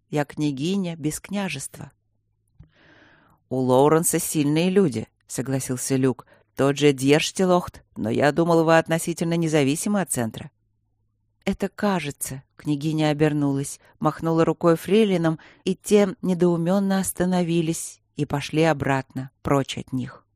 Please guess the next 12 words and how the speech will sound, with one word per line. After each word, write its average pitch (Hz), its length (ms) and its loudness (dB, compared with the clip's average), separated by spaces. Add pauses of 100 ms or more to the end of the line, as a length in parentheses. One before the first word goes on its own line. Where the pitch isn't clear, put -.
(840)
«Не 214 240 -4
хочу 196 340 -4
лишних 160 480 -2
ушей», — 147 480 -2 (280)
объяснила 143 600 -2
она. 139 340 -2 (580)
«Альфред 254 440 0
неплох, 151 720 0
он 160 180 -6 (100)
тоже 214 320 0
жалеет 156 480 0
меня», — 151 360 0